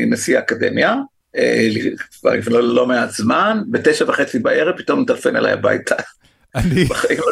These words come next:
Speaker 1: דיבר איתי, ואומר, "אני עוקב אחריך, אני רוצה לשלב אותך בפעילויות שלנו." אז התחיל קטע, ואני... התפיסה שלי, למה,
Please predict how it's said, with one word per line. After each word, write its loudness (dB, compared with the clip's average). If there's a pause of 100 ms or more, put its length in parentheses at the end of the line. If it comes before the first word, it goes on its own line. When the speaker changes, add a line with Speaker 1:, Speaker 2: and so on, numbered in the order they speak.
(120)
Speaker 1:
דיבר 0
איתי, 0 (680)
ואומר, 0
"אני -2
עוקב 0
אחריך, -2
אני 0
רוצה 0 (720)
לשלב 2
אותך 0
בפעילויות 0
שלנו." -2 (500)
אז 0
התחיל 0 (140)
קטע, 0
ואני... 0 (960)
התפיסה 0
שלי, 0
למה, 2